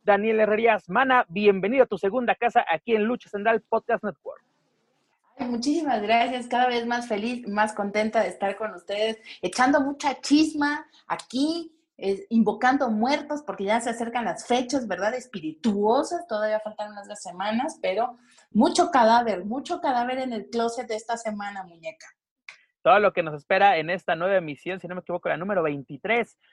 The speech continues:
Speaker 1: También nos acompaña Joaquín Valencia directamente desde Contacto Informativo. Joaquín, bienvenido.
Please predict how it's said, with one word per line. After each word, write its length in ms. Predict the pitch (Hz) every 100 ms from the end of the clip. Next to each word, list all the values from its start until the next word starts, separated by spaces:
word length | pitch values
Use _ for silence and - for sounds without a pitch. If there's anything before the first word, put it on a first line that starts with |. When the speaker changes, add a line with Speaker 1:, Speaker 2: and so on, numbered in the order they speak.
| _ _ -
Speaker 1:
También 220 | 208 294
nos 120 | 247
acompaña 560 | 233 214 202 262 269 254
Joaquín 420 | 302 - 233 254
Valencia 560 | 226 226 254 233 233
directamente 640 | 208 226 233 196 226 233 226
desde 260 | 202 180
Contacto 440 | 175 170 - 214 226
Informativo. 560 | 202 185 170 220 226
Joaquín, 340 | 220 180 233 -
bienvenido. 760 | 175 175 165 147 170 233 -